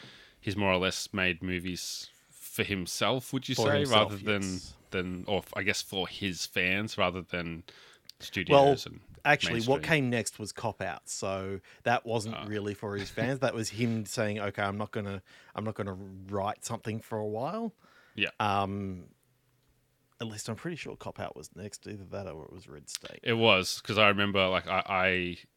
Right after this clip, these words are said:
Speaker 1: I, I saw Kevin Smith do, like, an evening with Kevin Smith in twenty ten,
Speaker 2: Mm-hmm.
Speaker 1: and that was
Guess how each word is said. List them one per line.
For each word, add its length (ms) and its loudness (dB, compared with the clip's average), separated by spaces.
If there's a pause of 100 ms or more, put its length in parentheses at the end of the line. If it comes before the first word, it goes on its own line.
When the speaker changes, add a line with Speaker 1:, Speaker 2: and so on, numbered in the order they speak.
(360)
Speaker 1:
I, 120 6
I 40 4
saw 340 2
Kevin 300 -2
Smith 340 -6 (220)
do, 220 -2
like, 180 -4
an 100 -4
evening 280 2
with 120 -4
Kevin 260 -6
Smith 320 -8
in 100 -8
twenty 300 -8
ten, 380 0 (500)
Speaker 2:
Mm-hmm. 200 -6 (100)
Speaker 1:
and 120 2
that 120 6
was 460 -4